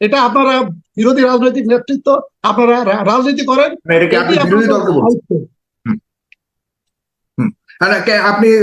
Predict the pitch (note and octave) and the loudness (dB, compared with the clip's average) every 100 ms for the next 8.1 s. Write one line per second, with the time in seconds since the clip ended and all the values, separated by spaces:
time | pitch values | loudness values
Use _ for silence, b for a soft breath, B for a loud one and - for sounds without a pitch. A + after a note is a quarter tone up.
0 | G#3 G3+ A3 G3+ G#3+ G#3+ G3 D#3 F#3+ G3+ | 2 0 2 2 0 2 2 2 2 2
1 | F#3+ F#3+ F3 F#3+ F3+ E3 D#3+ D#3 F3 F3 | 2 0 0 2 2 2 0 0 0 0
2 | C#3 D#3 D3 B2+ B2+ B2+ B2 A#2+ D3+ D#3 | 0 0 -2 -2 -2 -4 -4 -2 -2 -2
3 | - D#3 E3 F3 E3+ - D3+ D#3 E3 F#3+ | -4 -2 -2 -2 -4 -4 -2 0 0 -2
4 | F#3+ - F#3+ D#3+ D3+ - E3+ F3 E3+ E3 | -2 0 0 0 -2 -2 -2 0 2 0
5 | D3+ C#3+ C#3+ C3+ B2 G#2+ E3+ E3 E3+ G3 | -2 -2 0 0 -2 -2 0 2 2 4
6 | F3+ F#3 F#3 D#3+ E3 E3+ E3+ F3 E3+ D#3 | 4 0 -2 0 0 -2 -2 -2 0 -2
7 | C3+ D3 D#3+ E3 - D#3 F3 F#3+ F#3 C#3 | -2 -2 -2 -2 -2 -2 -2 -4 -2 -2
8 | C#3+ | 0